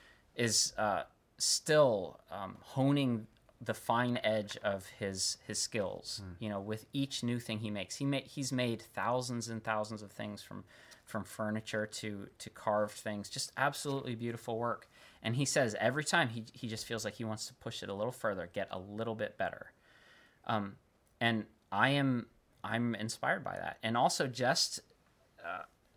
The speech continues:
Speaker 1: maybe the biggest thing is just getting to the point where I have a closer connection with my materials, um, of, of working with the forces that shape them instead of working against them.
Speaker 2: Yeah.
Speaker 1: You know?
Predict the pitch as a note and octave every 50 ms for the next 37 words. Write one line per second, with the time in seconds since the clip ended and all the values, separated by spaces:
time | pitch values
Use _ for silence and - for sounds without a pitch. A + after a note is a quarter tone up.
0 | _ _ _ _ _ - - C#3 B2+ B2 C#3 C#3+ D3 C3+ C3 A2 A#2+ C3 D3 D3+
1 | D3 - - G#2 G#2 G#2 - - G#2+ - - - - D3 D#3 - - - - B2
2 | B2+ A#2+ A#2 A2+ G#2+ G#2+ G#2+ G#2 - _ _ _ _ - - - C3 A#2 A2 -
3 | A2+ G#2+ - - G2 F#2+ G#2 G#2+ G2+ G2 F#2+ - - - - A#2+ A#2+ - - A2+
4 | A2+ - - G#2+ G#2 G2+ - - - G#2+ G#2 G2+ - - G#2+ G2 G2 F#2+ F#2+ -
5 | - F#2+ F#2 E2 - - - - - - - _ _ - - - - - - -
6 | - - _ _ _ - A2 G#2+ G#2 G2 G2+ A2 - _ _ _ _ _ - -
7 | _ - A2+ A2+ G#2+ A2 - - - A2 G#2+ G2 G#2 G2 G2+ A2+ C3+ F3+ - -
8 | - C#3 B2 A2 G#2+ G#2 G#2+ A#2 A#2 A2+ F2+ - - - - - - - _ _
9 | _ _ - A#2+ A2 A#2 G#2+ - - B2+ B2 B2 - - C3 B2 A2 A2 G#2+ G#2+
10 | - - - - G#2 G#2+ G#2+ - - D#3+ D#3+ E3 D#3 B2+ A2+ - - - A#2 A2+
11 | G#2+ G#2 G2 - - - - _ _ _ _ _ _ _ _ _ _ _ _ _
12 | A#2+ A2+ A2+ - - A#2+ G#2 F#2+ F2+ F#2 F#2+ F2 - - - - - - - -
13 | - - _ _ - G#2 E2 D#2 - - - - - - - _ _ _ _ _
14 | - G2+ G2 F#2+ F#2